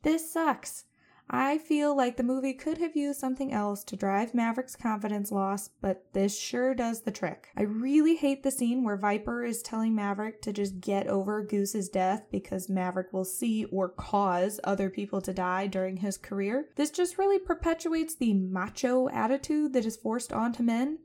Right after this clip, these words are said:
Let Maverick mourn the loss of his friend. Not the time, Viper.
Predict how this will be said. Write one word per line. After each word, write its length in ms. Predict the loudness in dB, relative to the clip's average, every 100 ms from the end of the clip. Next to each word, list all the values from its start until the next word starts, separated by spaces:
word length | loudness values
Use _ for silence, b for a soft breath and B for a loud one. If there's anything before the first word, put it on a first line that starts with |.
| -2
Let 320 | 2 4 2
Maverick 640 | 0 0 2 0 0 -2
mourn 400 | 0 2 2 2
the 80 | 0
loss 400 | 0 -2 -2 -4
of 280 | -4 -4 -4
his 140 | -10
friend. 460 | -4 -4 -4 -8 -14 _
Not 380 | 0 2 0 0
the 80 | -2
time, 360 | 0 0 0
Viper. 520 | -2 -6 -6 -8 -8